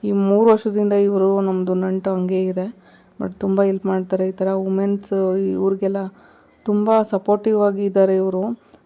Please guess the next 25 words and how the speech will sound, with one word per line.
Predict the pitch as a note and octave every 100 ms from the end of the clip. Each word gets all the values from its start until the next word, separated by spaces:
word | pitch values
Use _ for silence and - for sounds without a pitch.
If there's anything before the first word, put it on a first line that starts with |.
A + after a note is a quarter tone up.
| _
ತುಂಬ | G#3 G3 A3
ಜನಗಳಿಗೆ | G#3 G#3 G#3 G#3 G3+ G#3 G3+ G3 F#3
ಈ | F#3+ F#3+
ಬಾಷ್ | F3+ F#3+
ಕಂಪ್ನಿ | - G#3 G#3 G3+
ಕಡೆಯಿಂದ | G3+ F#3+ F#3+ F#3+
ಒಂದು | F#3+ F#3 F#3 F#3+ F#3+
ಉದ್ಯೋಗ | F3 G3 G3+ G#3
ಅವಕಾಶಗಳನ್ನ | G3+ G3 G3 G3 F#3+ G3 G3 G3 - - - _ -
ನೀಡಿದ್ದಾರೆ. | G3 G3 G#3+ F#3+ F3+ G3+ B3+ _ _ _ -
ಯಾಕೆ | G3 G3
ಅಂತ | G#3+ G3
ಹೇಳಿದ್ರೆ | G3+ G3+ A3
ಅವ್ರ | G3+ F#3+ F#3
ಕಡೆಯಿಂದ, | F#3 F#3+ G3+ G#3 G3 F#3+
ಕಂಪ್ನಿ | G3+ G3 G#3+ A3+
ಕಡೆಯಿಂದ | G3 G3 G3+
ಫ್ರೀಯಾಗಿ | G3+ G3+ G3 G#3+ A3 G#3 A3 G3+
ಈ |
ಥರ | G3+ F#3+ F#3+ G3 _ - _ _
ಕಸೂತಿ | - G3+ A3 G3+ G#3
ಕೆಲಸ | G3+ G3 G3
ಆಗಿರ್ಬೋದು, | F#3 F#3+ F#3 F#3+ F#3 F#3+
ಟೆರಕೋಟಾ, | F#3+ F#3 F#3 G3 F#3+ F#3+ F#3+ F#3+ - - _ G3+
ಮತ್ತು | F#3 F#3+ F#3 F3+ F#3